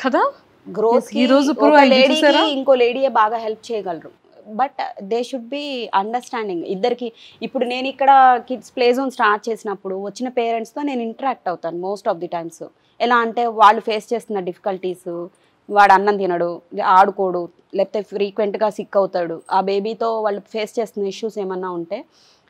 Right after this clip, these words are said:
Speaker 2: సేమ్ ఏజ్ గ్రూప్లో ఉన్నప్పుడు మనం అర్థం చేసుకున్నంత బాగా పెద్దమ్మలు లే-, నాయనమ్మలు అమ్మమ్మలు, "ఆ, నువ్వేం పెట్టావో, వాడికి ఎందుకు పడట్లేదు" అని ముందు వాళ్ళు వేసేస్తారు. So వీళ్ళు ఏంటంటే నాతో ఫ్రెండ్లీగా షేర్ చేసుకునేవాళ్ళు.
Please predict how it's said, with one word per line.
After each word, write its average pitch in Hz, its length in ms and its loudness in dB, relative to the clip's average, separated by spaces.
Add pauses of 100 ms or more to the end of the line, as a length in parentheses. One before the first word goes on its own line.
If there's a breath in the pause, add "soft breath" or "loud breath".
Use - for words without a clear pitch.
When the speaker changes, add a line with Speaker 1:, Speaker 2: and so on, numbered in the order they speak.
(300 soft breath)
Speaker 2:
సేమ్ 285 240 4
ఏజ్ 277 140 -2
గ్రూప్లో 269 320 0
ఉన్నప్పుడు 247 340 -4
మనం 220 240 0
అర్థం 214 300 -2
చేసుకున్నంత 214 440 -6
బాగా 202 400 2 (540)
పెద్దమ్మలు 240 520 0
లే-, 220 260 4
నాయనమ్మలు 240 520 2
అమ్మమ్మలు, 220 420 0
"ఆ, 214 160 4
నువ్వేం 233 320 0
పెట్టావో, 226 540 -2 (360)
వాడికి 202 220 0
ఎందుకు 220 220 -2
పడట్లేదు" 233 440 2
అని 233 180 0
ముందు 240 320 -2
వాళ్ళు 220 180 6
వేసేస్తారు. 277 500 2
So 214 160 -2 (120)
వీళ్ళు 254 240 -2
ఏంటంటే 285 300 -4
నాతో 277 300 0
ఫ్రెండ్లీగా 262 400 -2
షేర్ 240 340 -4
చేసుకునేవాళ్ళు. 180 520 -8